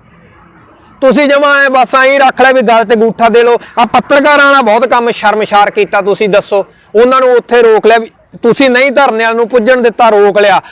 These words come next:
ਨਜ਼ਰਅੰਦਾਜ਼ ਕਰ ਲਿਆ, ਪੱਤਰਕਾਰਾਂ ਨੂੰ ਜਾਣ ਦਿੰਦੇ ਉੱਥੇ, ਉਹ ਦਿਖਾਉਂਦੇ ਉੱਥੇ। ਉੱਥੇ ਪਤਾ ਸੀ ਵੀ ਜੋ ਕੁਛ ਉਹਨਾਂ ਨੇ ਦਿਖਾਉਣਾ ਉਹ ਨਹੀਂ ਦਿਖਾਉਣ ਦਿੱਤਾ ਜਾਣਾ। ਦੱਸੋ ਯਾਰ, ਕੰਮ ਕਰੋ, ਹਰ ਬੰਦਾ ਕਰਦਾ,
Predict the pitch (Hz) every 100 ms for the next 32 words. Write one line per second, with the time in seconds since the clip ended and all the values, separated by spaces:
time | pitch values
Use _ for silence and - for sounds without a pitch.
0 | - 175 185 202 233 233 220 202 214 202
1 | 214 208 - 226 214 220 214 208 202 196
2 | 196 196 196 - 185 _ _ _ - 208
3 | 196 175 190 196 226 214 208 196 _ -
4 | 202 240 254 233 262 254 262 220 226 220
5 | 220 247 247 254 247 214 226 214 220 196
6 | 233 214 208 208 196 190 208 202 202 202
7 | 196 - 202 _ - - - 247 311 320
8 | - _ _ _ _ _ 233 226 240 285
9 | - 214 214 226 208 247 254 220 202 175
10 | 127 101 110